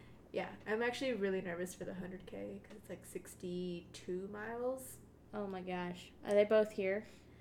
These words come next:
Speaker 2: Or do you have to
Speaker 1: So the fifty miler is gonna be in Folsom.
Speaker 2: Okay.
Speaker 1: And it's, it's not too bad 'cause it's, it's, like, half cement, half trail.
Speaker 2: Mm-hmm.
Speaker 1: Um, and it's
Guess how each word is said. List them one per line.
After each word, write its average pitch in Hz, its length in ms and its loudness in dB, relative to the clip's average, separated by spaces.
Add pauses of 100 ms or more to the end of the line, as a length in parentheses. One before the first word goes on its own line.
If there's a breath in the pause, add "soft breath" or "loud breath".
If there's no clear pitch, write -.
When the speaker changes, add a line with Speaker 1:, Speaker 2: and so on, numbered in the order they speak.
(200 loud breath)
Speaker 2:
Or 202 120 2
do 190 120 -6
you 190 100 -2
have 185 140 -6
to 185 140 -4
Speaker 1:
So 220 400 8
the 208 80 -2
fifty 220 220 -8
miler 233 280 4
is 240 80 4
gonna 214 180 0
be 180 160 0
in 180 120 -2
Folsom. 214 600 -2 (400)
Speaker 2:
Okay. 180 340 -4 (340)
Speaker 1:
And 196 600 -6
it's, - 420 -10 (380)
it's 220 220 -4
not 214 480 -6
too 190 160 -4
bad 202 500 -4
'cause 226 100 -2
it's, 202 140 -4 (140)
it's, 190 160 -6
like, 185 100 -2
half 185 280 0
cement, 180 360 -2 (100)
half 175 220 -6
trail. 185 320 -2 (1120 loud breath)
Speaker 2:
Mm-hmm. 208 140 -2
Speaker 1:
Um, 196 320 -2 (140)
and 185 260 -4
it's - 520 -10